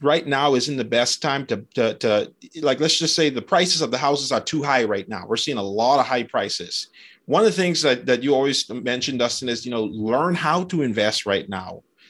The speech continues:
Start, you know, you may not, you know, you may not buy five or,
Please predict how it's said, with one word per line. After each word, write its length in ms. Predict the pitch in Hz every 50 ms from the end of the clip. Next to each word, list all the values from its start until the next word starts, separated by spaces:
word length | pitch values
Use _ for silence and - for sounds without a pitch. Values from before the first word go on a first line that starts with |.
| _
Start, 500 | - - - - - 165 165 165 156 -
you 120 | - 139 131
know, 80 | 127
you 180 | 123 123 143 160
may 180 | 175 160 170 165
not, 320 | 160 156 151 151 151 - - - - - _ _
you 100 | 135 139
know, 220 | 143 135 127 -
you 140 | 135 139 147
may 180 | 156 147 156
not 260 | 160 165 156 151 135 110
buy 480 | 131 120 123 127 131 131 135 127 127 - _ _ _ _ _ _ _ _ _ _
five 500 | - - 139 147 151 151 147 147 143 127
or, 160 | 117 110